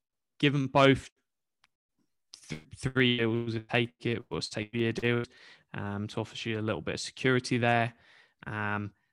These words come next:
then bring back Sheldon Day on a nice cheap deal.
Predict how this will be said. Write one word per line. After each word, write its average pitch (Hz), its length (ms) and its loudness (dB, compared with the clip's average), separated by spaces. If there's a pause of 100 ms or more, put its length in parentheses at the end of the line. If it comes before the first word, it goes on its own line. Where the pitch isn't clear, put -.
(380)
then 139 480 4
bring 135 220 0
back 127 180 -4
Sheldon 123 640 -2
Day 127 460 2 (180)
on 117 120 -6
a 113 40 -4
nice 113 300 -6
cheap 151 380 2
deal. 143 380 4